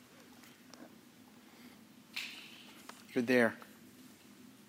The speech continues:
Help us to be there. You gonna go. Help us to go with one another.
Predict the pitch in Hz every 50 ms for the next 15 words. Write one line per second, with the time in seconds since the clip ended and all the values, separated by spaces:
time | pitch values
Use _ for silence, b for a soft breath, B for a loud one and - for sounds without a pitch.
0 | - - - - - - - - - - - - - - - - - - - -
1 | - - - - 139 135 123 - 135 131 - - - - 110 113 107 90 - -
2 | - - - - - - - - - - - - - - - - - - - -
3 | - - - - - - - - - - - - - - - - - - - -
4 | - - - - - - - - - - 131 156 175 202 208 190 160 147 147 170
5 | 156 120 - - - - - - - - - - - - - - - - - -
6 | - - - - - - - - - - - - - - 156 143 - - 143 -
7 | - 135 127 127 127 127 123 120 - - 113 107 110 107 107 110 107 - -